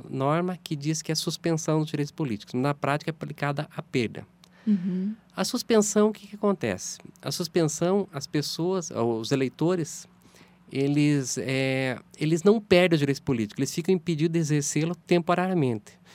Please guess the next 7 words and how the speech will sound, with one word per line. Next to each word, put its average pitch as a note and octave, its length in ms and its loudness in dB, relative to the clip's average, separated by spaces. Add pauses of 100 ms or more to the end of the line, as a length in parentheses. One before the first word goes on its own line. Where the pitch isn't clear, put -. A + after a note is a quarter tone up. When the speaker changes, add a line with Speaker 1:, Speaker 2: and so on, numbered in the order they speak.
(140)
Speaker 1:
Então, D#3+ 160 2
são F#3 180 2
os F#3 120 0
casos E3 280 2
de E3 80 0
condenação E3 640 2
criminal. C#3+ 540 -2